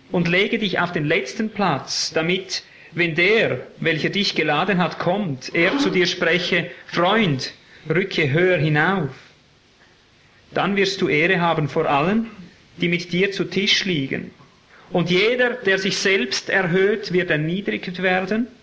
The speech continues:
Und wer sich selbst erniedrigt, wird erhöht werden.‘“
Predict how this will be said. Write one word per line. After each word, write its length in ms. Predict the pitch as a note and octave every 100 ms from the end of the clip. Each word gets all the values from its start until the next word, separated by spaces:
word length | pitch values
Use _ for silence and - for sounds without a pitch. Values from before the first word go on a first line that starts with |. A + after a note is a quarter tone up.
| - -
Und 120 | E3+ F3
wer 120 | F#3
sich 180 | F#3 F3+
selbst 460 | F#3+ A3 A3+ -
erniedrigt, 840 | - F3 F3+ G3+ G3+ G#3 B3+ B3 - - - - -
wird 340 | D3+ F3+ G3 -
erhöht 640 | E3 C3 D3 F3 G3 -
werden.‘“ 420 | E3 C#3+ B2 -